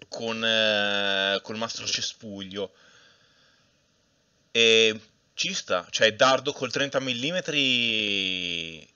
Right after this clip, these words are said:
col mastro cespuglio picchia picchia. Eccolo qua. E sì,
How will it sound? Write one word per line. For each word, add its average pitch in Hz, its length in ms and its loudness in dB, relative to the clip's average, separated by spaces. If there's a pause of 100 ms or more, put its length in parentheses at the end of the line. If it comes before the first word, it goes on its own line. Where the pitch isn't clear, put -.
(560)
col 113 180 -8
mastro 123 320 -6
cespuglio 127 1300 -4
picchia - 300 -4
picchia. 95 420 -4 (1600)
Eccolo 107 340 -8
qua. 82 300 -6 (680)
E 107 60 -6
sì, 120 340 0